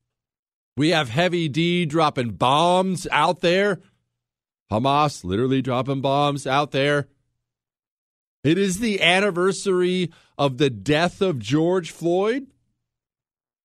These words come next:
No, we're not obviously going to do a George Floyd show,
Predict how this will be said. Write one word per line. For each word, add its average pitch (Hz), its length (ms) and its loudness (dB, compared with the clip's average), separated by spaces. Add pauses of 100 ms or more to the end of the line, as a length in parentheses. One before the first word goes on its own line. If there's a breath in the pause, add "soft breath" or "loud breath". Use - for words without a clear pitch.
No, 165 560 -2
we're 147 140 0
not 151 220 -2
obviously 135 400 -2
going 127 220 -4
to 120 60 -8
do 120 200 -2
a 113 40 0
George 113 380 -4
Floyd 131 400 -6
show, 185 400 -2